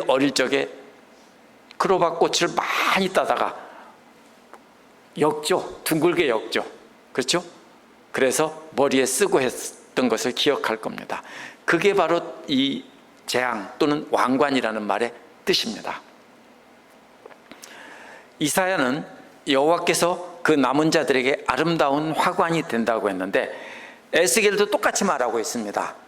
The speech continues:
"그렇게 너희들이 기다리던 아름다운 꽃으로 엮어진 왕관이 왔어." 이런 말입니다. 이게 뭘까요? 패러디입니다.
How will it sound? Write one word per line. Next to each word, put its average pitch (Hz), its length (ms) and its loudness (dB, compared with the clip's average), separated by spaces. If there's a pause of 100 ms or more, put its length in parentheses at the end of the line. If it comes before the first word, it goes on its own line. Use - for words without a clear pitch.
(400)
"그렇게 160 580 0 (100)
너희들이 120 420 0
기다리던 101 600 -4 (360)
아름다운 135 520 0 (120)
꽃으로 202 500 2
엮어진 139 480 0 (360)
왕관이 107 600 0 (380)
왔어." 139 600 0
이런 127 240 0
말입니다. 95 560 -2 (1000)
이게 151 160 2
뭘까요? 143 520 2 (720)
패러디입니다. 123 920 0